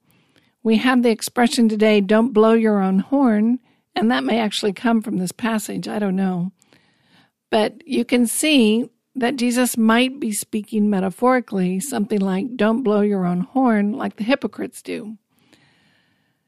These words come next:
I just don't think we have enough evidence to know whether there was any kind of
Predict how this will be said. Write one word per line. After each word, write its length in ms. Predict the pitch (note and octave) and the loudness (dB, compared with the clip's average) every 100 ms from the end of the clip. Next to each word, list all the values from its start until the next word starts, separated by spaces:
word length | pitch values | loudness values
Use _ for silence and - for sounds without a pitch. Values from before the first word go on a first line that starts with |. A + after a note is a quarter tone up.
| _ _ _ _ | _ _ _ _
I 120 | - A#3+ | -2 0
just 240 | A#3+ - | 0 0
don't 200 | A#3 A#3 | 0 2
think 160 | A#3 G#3 | 0 2
we 120 | A3 | 0
have 240 | G3+ G#3 | 2 0
enough 280 | G3 G3+ G3+ - | 0 0 -2 -6
evidence 420 | A3 G#3 F#3 - | -4 -4 -4 -8
to 120 | - | -6
know 260 | G#3+ A3 G#3 | -2 0 0
whether 360 | F3+ F#3+ G3+ | -2 -4 -4
there 240 | G3 G#3+ G3 | -4 -4 -2
was 200 | G3 - | -4 -4
any 240 | - A3+ G3+ | -4 -2 -2
kind 360 | - G#3+ G#3 | -2 0 2
of 220 | G3 F3+ | 0 -2